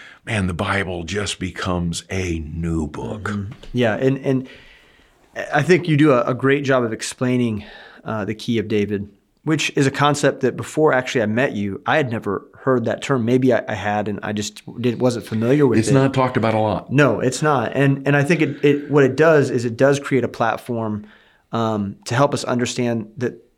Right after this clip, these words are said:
Speaker 2: that there are keys, uh, that give us access to things. Without keys, you don't get access.
Speaker 1: Am-, amen.
Speaker 2: And so just some of the, the, the principles, the keys that you present, um,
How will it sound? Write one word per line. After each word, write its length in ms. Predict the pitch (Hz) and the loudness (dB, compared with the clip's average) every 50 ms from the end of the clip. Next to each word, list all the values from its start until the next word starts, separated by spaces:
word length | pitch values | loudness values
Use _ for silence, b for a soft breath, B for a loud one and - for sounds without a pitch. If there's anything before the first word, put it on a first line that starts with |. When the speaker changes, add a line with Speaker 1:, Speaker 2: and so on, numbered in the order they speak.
| _ - | _ -4
Speaker 2:
that 200 | 123 127 - - | -2 -2 2 4
there 200 | 131 127 - - | 2 2 4 4
are 460 | 120 123 131 131 131 131 - - - - _ _ | 2 4 4 4 2 2 0 -4 -10 -20 _ _
keys, 760 | - - 147 147 147 135 117 107 104 107 113 110 - - - _ _ b b b b b b b b b b b _ | -10 -4 0 2 2 2 2 0 -2 -4 -6 -8 -10 -12 -16 _ _ b b b b b b b b b b b _
uh, 240 | 123 120 120 117 120 | -2 0 2 0 0
that 120 | 113 120 117 | 0 -2 0
give 180 | 117 139 127 | 2 2 2
us 140 | 123 120 - - - | 2 0 -2 -4 -2
access 760 | 117 123 135 143 139 - - - 127 107 104 - - - - - _ | 0 0 0 0 -2 -8 -6 -2 -2 -2 -2 -4 -8 -12 -14 -14 _
to 120 | - 135 | -10 -10
things. 560 | - - - 113 104 101 104 104 107 - - b b b b b b | -8 -6 -4 -4 -4 -4 -6 -10 -12 -14 -16 b b b b b b
Without 420 | - 117 - - 143 175 - - - | -8 -4 0 2 2 2 2 0 0
keys, 300 | - 131 127 139 139 139 | 2 4 4 4 2 0
you 180 | - 135 139 139 | 0 2 2 2
don't 340 | 127 123 131 135 - - | 4 4 4 2 2 2
get 140 | 131 143 139 | 2 2 4
access. 640 | 147 160 165 160 - - - 82 85 90 98 98 - | 4 2 0 -2 -4 -4 -2 0 0 0 0 -2 -4
Speaker 1:
Am-, 260 | 80 80 82 92 92 | -4 -2 0 0 0
amen. 240 | 90 101 113 90 - - - _ - | 0 0 -2 -4 -6 -10 -10 _ 0
Speaker 2:
And 180 | 147 156 143 | 2 2 2
so 280 | - - 165 151 151 151 | 4 4 6 6 6 4
just 220 | 139 175 185 180 | 2 0 0 2
some 120 | - 220 220 | 2 2 2
of 120 | 214 170 | 4 4
the, 220 | 170 160 147 147 | 4 4 4 2
the, 240 | 156 143 139 - - - _ | 0 -2 -4 -4 -6 -14 _
the 440 | 143 131 127 139 131 127 127 123 - | -10 -2 2 4 4 4 4 2 0
principles, 680 | - - - 156 151 - - - 151 143 135 131 127 | -4 0 0 0 2 0 0 2 4 4 4 4 2
the 60 | 131 | 0
keys 400 | 127 - - 156 151 151 143 123 | -4 -4 -2 2 4 4 4 2
that 100 | 127 135 | 0 -2
you 140 | - 139 131 | 0 0 0
present, 960 | 131 - - - - - - 143 131 120 110 117 147 156 151 120 107 - - - _ - | -2 -4 -12 -18 -18 -6 -2 -2 0 0 0 0 2 2 2 0 -2 -8 -12 -10 _ -2
um, 420 | 131 127 123 120 117 113 110 - | 0 2 2 0 0 -4 -6 -10